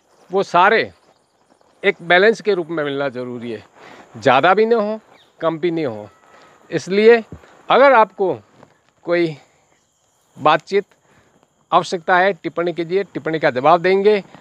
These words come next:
अगर डाइट चार्ट की आवश्यकता है, उसके लिए आप WhatsApp करें, सशुल्क सेवा मिलेगी। मिलते हैं अगले अपडेट वीडियो में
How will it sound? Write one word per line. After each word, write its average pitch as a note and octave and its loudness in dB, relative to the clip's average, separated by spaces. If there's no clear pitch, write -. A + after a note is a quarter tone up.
अगर E3 -2
डाइट D#3+ 0
चार्ट F3+ -2
की F3 -8
आवश्यकता E3 -4
है, G3 -4
उसके F#3 -2
लिए F3 2
आप C#3+ 0
WhatsApp D3+ -2
करें, G3 -2
सशुल्क F3 -4
सेवा D#3 0
मिलेगी। F#3 0
मिलते E3+ 2
हैं G3+ 0
अगले G3 -2
अपडेट F3 -2
वीडियो F#3 -2
में G3+ -6